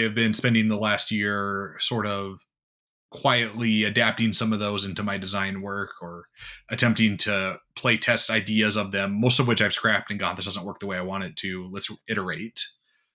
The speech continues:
But leverage those lessons and apply them.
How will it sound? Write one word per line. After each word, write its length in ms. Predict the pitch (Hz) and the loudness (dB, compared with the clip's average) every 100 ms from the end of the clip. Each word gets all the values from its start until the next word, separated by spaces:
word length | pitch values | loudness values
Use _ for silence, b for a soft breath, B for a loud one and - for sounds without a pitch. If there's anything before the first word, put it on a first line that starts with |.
| _ | _
But 440 | 143 127 110 104 - _ _ B _ | 0 2 2 0 -12 _ _ B _
leverage 360 | 147 147 147 120 | 2 4 4 4
those 220 | 120 107 | 4 4
lessons 600 | 110 - 95 92 - - - | 2 0 -2 -6 -6 -6 -4
and 100 | 113 | -6
apply 260 | - - | -6 -8
them. 220 | - - | -10 -14